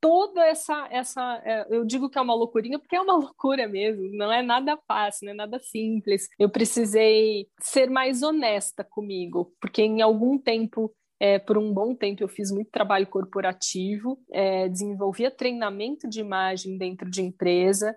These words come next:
e, e de repente todas essas questões fotográficas e processos de autoconhecimento acontecendo e como, como ser um ser só, uma pessoa só, sendo que eu falo de imagem e muitas vezes dentro do corporativo existem regras,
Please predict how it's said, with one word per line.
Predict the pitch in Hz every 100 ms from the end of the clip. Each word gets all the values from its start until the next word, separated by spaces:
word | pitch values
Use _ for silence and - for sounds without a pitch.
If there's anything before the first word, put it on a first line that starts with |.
| _
e, | - 196 196 196 190 190 180 156 196
e |
de | 196
repente | 214 214 208 208 -
todas | 233 240 254
essas | 226 - 214 - -
questões | 208 - 202 196 196
fotográficas | 208 190 196 185 180 202 208 - 190 185
e | 196
processos | - 196 190 - 196 202 202 196 180
de |
autoconhecimento | 185 185 185 185 - 185 185 190
acontecendo | - 190 190 185 - 180 190 220 240 226
e | 196 -
como, | 220 233 269 294 302 -
como | 277 311 392
ser | - - 294 277
um | 269
ser | 247 - 240 220
só, | - - 202 202 226 247
uma | 226 214
pessoa | 208 208 - 208 202
só, | - - 190 190 214 240
sendo | - 220 220 214
que | 214
eu | 208
falo | 202 208 196 196
de | 185 196
imagem | 196 185 185 202 262 269 220 208
e |
muitas | 208 220 214 202
vezes | 208 202 185
dentro | 208 233 269 262
do | 220
corporativo | 226 208 - 202 196 - 190 196
existem | 202 220 - 202 190
regras, | 180 190 196 202 214 285 330 -